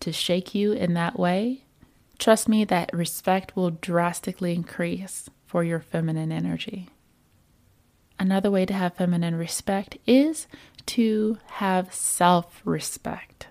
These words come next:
So I covered this in the first episode of really explaining what self-respect is, but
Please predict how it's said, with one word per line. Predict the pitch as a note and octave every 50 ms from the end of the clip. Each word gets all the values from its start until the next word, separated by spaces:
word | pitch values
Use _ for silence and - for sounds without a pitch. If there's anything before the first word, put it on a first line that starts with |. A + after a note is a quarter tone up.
| - - -
So | - - - D#3+
I | D#3 D#3+
covered | - - - G3 F#3+ F#3 G3 G3 F#3
this | G3 F#3 F3+ -
in | F3+ F3
the | E3
first | E3 - - - F#3 F#3 F3+ - - -
episode | F#3 F3+ - - F3+ - - - F#3 F3 F3 F3 F3 F3 - - - - - - -
of | - F3 D#3+ E3
really | F3+ F3+ F3+ F#3
explaining | F3+ - - - - F3 E3+ E3+ F3 F3
what | E3+ E3 E3
self-respect | - - - E3 E3 - - E3 E3 - - - E3+ E3 E3 - -
is, | - - F#3+ F#3+ F#3+ F#3+ F#3 -
but | - - - E3 - -